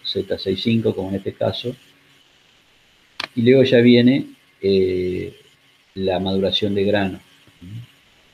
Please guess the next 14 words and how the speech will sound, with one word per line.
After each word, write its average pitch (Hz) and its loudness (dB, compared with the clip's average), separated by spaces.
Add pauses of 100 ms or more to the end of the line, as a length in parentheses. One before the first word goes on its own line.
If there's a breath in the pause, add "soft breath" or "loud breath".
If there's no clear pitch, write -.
(680)
Cuando 95 -4
ya 104 2
vemos 107 4 (220)
que 101 -2
los 92 -2
granos 104 0
se 101 -2
han 101 -4
fecundado 117 0 (840)
y, 104 -4
este, 90 -6 (460)
comienzan 101 0
a 90 0
llenarse, 107 0